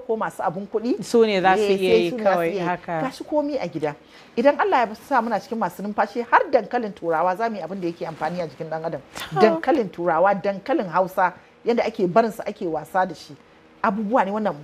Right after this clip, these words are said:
Speaker 1: abincinka maganinka, wanda yana gyara jikin ɗan adam. Mun zubar da shi muna wasa da su. To, wannan kenan. Sannan abu na biyu shine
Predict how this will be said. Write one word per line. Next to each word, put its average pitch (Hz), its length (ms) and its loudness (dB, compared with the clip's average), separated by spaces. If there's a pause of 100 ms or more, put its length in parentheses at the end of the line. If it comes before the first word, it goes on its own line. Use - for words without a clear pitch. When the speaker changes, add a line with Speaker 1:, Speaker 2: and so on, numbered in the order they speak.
(140)
Speaker 1:
abincinka 202 460 -6
maganinka, 156 540 -6 (280)
wanda 185 160 2
yana 214 200 0
gyara 175 220 2
jikin 156 260 -12
ɗan 165 140 -6
adam. 165 160 -4
Mun 247 140 -2
zubar 330 220 2
da 190 100 -2
shi 170 120 -8
muna 190 220 0
wasa 160 280 -4
da 143 80 -10
su. - 160 -18 (500)
To, 185 120 4
wannan 170 280 2
kenan. 151 260 -4 (220)
Sannan 220 840 0 (260)
abu 175 160 0
na 240 100 4
biyu 254 140 0
shine 233 400 -2